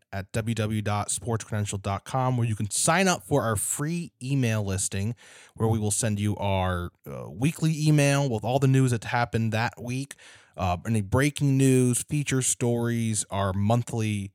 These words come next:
calendar, which we just sent out for August. You can find that on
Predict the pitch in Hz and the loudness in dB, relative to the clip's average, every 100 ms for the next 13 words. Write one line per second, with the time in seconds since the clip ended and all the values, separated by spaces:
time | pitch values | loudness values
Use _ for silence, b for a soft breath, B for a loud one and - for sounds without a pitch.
0 | - - 135 151 139 139 135 110 - 104 | -8 -2 2 4 6 4 2 0 -4 -4
1 | 98 127 - 131 127 120 104 107 - 123 | 0 2 2 2 0 -2 -2 -8 0 2
2 | 131 143 143 - 104 101 110 113 110 - | 2 -2 -6 -6 -8 -4 -2 0 -2 -2
3 | 113 113 117 | -2 0 0